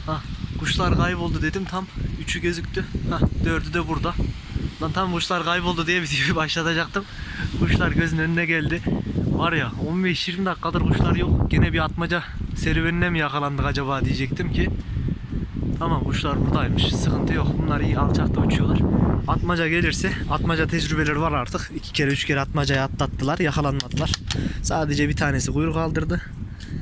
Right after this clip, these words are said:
Evet, burada kuşlarımızın maşallahı var. Sıkıntılar, problemler var mı? Yok. İyi. Bakın şurada bir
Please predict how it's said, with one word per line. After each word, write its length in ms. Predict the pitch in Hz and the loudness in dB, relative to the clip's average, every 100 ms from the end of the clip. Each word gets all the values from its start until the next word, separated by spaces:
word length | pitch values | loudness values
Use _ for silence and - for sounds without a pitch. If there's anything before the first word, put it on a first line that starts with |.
| - - - - - - - - 85 - | -6 -4 -4 -6 -8 -8 -10 -8 -8 -6
Evet, 720 | 143 147 143 143 143 - - - - | -4 -2 0 0 -2 -4 -6 -6 -6
burada 220 | 165 156 | -2 -2
kuşlarımızın 540 | 151 - 165 151 147 | -2 0 0 2 2
maşallahı 720 | 147 151 147 - 147 143 139 139 | 2 2 0 0 0 0 0 0
var. 280 | 175 - - - - - - - - - - - - - - - | -2 -4 -8 -16 -12 -10 -8 -6 -4 -6 -8 -10 -10 -8 -8 -2
Sıkıntılar, 680 | - - 165 156 160 151 143 | 0 2 0 -2 0 0 0
problemler 640 | - 165 151 160 160 156 | 0 0 0 0 0 0
var 220 | 151 151 | 2 0
mı? 140 | 139 175 | 0 0
Yok. 560 | 175 147 185 - - - - - | 2 0 -2 -6 -8 -12 -14 -8
İyi. 360 | 165 143 139 170 - - - - - - - - - - | -4 -2 0 -2 -2 -4 -4 -2 -2 -2 -4 -6 -8 -2
Bakın 220 | 147 151 | -2 0
şurada 420 | 143 - 180 160 160 | -2 -2 0 0 0
bir 140 | 180 | 0